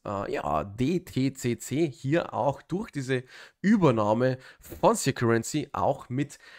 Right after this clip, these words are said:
unter anderem mit Hedera natürlich dann schlussendlich vorhat. Tja, Leute, an dieser Stelle, was seid ihr? Seid ihr Sektenanführer? Seid ihr Sektenmitglieder?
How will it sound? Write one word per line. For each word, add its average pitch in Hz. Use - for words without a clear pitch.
unter 131
anderem 123
mit -
Hedera 113
natürlich 107
dann 98
schlussendlich 95
vorhat. -
Tja, -
Leute, 110
an 107
dieser 147
Stelle, 147
was -
seid 190
ihr? 170
Seid 104
ihr 90
Sektenanführer? 175
Seid 104
ihr 110
Sektenmitglieder? 180